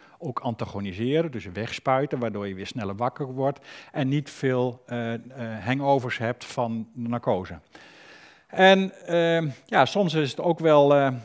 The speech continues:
eh, ja, hoeveel, hoeveel moet je geven, hè? Een, een narcosemiddel van een, een tijger is echt anders als van een leeuw, terwijl ze toch erg op elkaar lijken. Een tijger is be-,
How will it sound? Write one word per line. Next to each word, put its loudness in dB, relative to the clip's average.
eh, -12
ja, 0
hoeveel, 2
hoeveel 2
moet 0
je -4
geven, 2
hè? 0
Een, -8
een -8
narcosemiddel 2
van 2
een, -6
een -6
tijger 2
is -6
echt 2
anders 0
als -6
van -4
een 0
leeuw, 2
terwijl -4
ze -10
toch -4
erg -2
op -6
elkaar -4
lijken. -2
Een -16
tijger -2
is -12
be-, -10